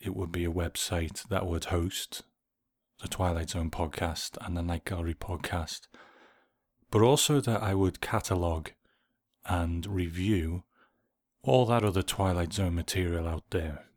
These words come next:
mainly the books. There are a lot of books out there, both about the Twilight Zone and with stories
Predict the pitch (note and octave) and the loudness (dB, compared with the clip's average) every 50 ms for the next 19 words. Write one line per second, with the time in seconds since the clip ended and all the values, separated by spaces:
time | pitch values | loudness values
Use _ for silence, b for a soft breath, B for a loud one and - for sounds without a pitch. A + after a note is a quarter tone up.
0 | - - G2+ G2 G2+ A2 A2+ A2+ A#2+ G#2 - F#2+ G#2 A2 - - - - - - | -2 0 2 4 4 4 4 2 2 2 4 4 4 2 0 -8 -8 -6 -6 -6
1 | - - F#2 F2 E2+ E2 E2+ F2 F2 E2+ E2 G2 F2+ - - - F#2 E2+ D#2+ - | -6 -4 -4 -2 0 0 0 0 -2 0 0 -2 -2 -2 -2 -2 -2 -2 -2 -2
2 | - F2 E2+ E2 - - - F2+ E2 D#2 - - - - F2 - - - F2+ F2 | -2 0 0 0 0 2 2 0 0 0 -4 -8 -8 -8 -6 -2 0 2 2 2
3 | - - - - - F#2+ F2 E2+ E2+ E2+ E2 - - - F#2 E2+ E2+ F#2 F#2+ F2 | 0 -4 -6 -4 -2 -2 0 0 0 -2 -2 -4 -4 -2 0 0 0 0 0 -2
4 | E2 E2+ E2+ E2 - - - - - G#2 F#2+ F#2 F2+ F2 F2 E2+ E2 D#2+ - - | -2 -2 -2 -2 -2 -2 -2 2 4 4 4 6 4 4 2 0 -2 -4 -6 -10